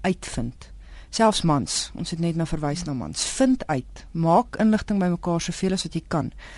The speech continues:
want hoe meer jy hiervan weet, hoe minder gaan jy bang wees. Ons kan beheer neem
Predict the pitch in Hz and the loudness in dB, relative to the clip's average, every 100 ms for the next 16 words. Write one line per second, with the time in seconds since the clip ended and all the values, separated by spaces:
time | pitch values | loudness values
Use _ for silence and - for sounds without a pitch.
0 | - 175 170 190 180 262 302 226 - 190 | -4 0 6 8 10 8 8 6 6 4
1 | 135 151 151 160 156 160 - 185 180 135 | 4 2 2 2 2 0 0 2 4 4
2 | 131 147 135 - - - - - - - | 2 2 0 -6 -8 -8 -14 -18 -16 0
3 | 208 196 - 247 240 202 156 147 147 143 | 2 2 4 6 8 8 6 4 4 2
4 | 135 | -2